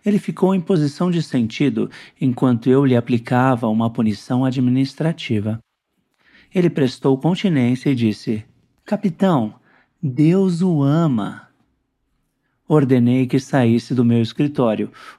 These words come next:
utilizando, como de costume, linguagem muito rude.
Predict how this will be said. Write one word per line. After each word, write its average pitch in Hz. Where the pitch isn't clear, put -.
utilizando, 127
como 117
de 120
costume, 131
linguagem 117
muito 117
rude. 131